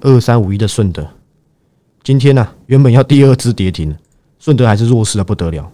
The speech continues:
所以都要等这一些啊，相关族群啊，不要再跌了，稍微止稳一点，整个大方向才会比较明确一点。我说过嘛，在这之前我给它整理，还有一个礼拜给它整理，可不可以？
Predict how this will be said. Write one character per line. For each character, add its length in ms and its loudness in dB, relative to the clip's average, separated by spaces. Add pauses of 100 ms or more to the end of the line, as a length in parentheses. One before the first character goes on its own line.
(240)
所 140 -4
以 40 -2
都 100 2
要 100 4
等 160 -2
这 140 -4
一 100 0
些 220 -2
啊， 80 -8 (340)
相 240 0
关 200 4
族 200 -4
群 200 -6
啊， 100 -8 (640)
不 60 -12
要 100 -2
再 120 0
跌 200 -6
了， 100 -12 (540)
稍 180 -2
微 100 0
止 220 -4
稳 160 0
一 80 0
点， 180 -6 (600)
整 120 -4
个 80 -4
大 180 0
方 140 0
向 160 -2
才 100 -6
会 60 0
比 120 -6
较 80 0
明 160 -2
确 180 -6
一 20 -6
点。 140 -8
我 80 -4
说 160 0
过 140 2
嘛， 120 0
在 80 0
这 120 2
之 100 0
前 140 0
我 40 0
给 120 -2
它 80 0
整 120 -2
理， 80 -2
还 140 -2
有 60 4
一 80 -4
个 100 2
礼 80 2
拜 140 4
给 80 0
它 80 2
整 120 -2
理， 80 0
可 140 -2
不 60 -2
可 160 -2
以？ 120 -6